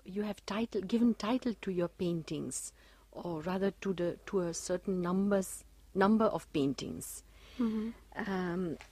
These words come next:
Speaker 1: your first series is called Voyage.
Speaker 2: Mm-hmm.
Speaker 1: Was it inspired by, uh, traveling, or is it more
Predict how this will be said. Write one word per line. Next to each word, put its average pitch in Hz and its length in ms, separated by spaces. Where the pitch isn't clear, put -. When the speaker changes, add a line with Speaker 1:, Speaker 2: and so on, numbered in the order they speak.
Speaker 1:
your 220 180
first - 760
series 220 760
is 214 200
called 226 540
Voyage. 160 760
Speaker 2:
Mm-hmm. 240 440
Speaker 1:
Was 247 220
it 285 120
inspired 254 640
by, 233 420
uh, 160 200
traveling, 185 680
or 214 280
is 233 220
it 247 220
more 240 520